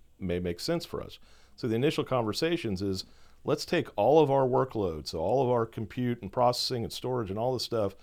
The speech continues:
which was at the time on premise and physical data centers that we owned and managed,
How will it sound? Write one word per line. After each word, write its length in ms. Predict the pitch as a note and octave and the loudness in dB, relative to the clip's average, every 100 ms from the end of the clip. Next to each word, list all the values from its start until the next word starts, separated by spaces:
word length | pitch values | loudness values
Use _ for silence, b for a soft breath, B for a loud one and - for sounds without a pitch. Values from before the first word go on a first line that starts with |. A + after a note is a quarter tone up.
| b b b | b b b
which 180 | - - | -12 -10
was 100 | E2 - - | -12 -14 -4
at 120 | G#2 | -4
the 60 | G2 | -4
time 480 | - - B2+ C3 A#2 - | -8 -2 0 0 -2 -6
on 240 | G#2 B2+ C#3 | -2 0 -2
premise 500 | - E3+ F2 F2 - | -2 -2 0 -4 -4
and 320 | G2 F#2+ G2 | -4 -4 -6
physical 500 | - B2 B2+ - B2+ | -4 -4 -4 -4 -4
data 280 | A#2 D3 B2+ | -2 -2 -2
centers 320 | - G#2+ G#2+ | -4 -4 -4
that 80 | G2 | -4
we 200 | A2 A#2+ | -2 0
owned 160 | A2+ | 0
and 100 | G2 | -2
managed, 460 | G2+ D3 F#2 F2+ - | 0 0 -2 -6 -10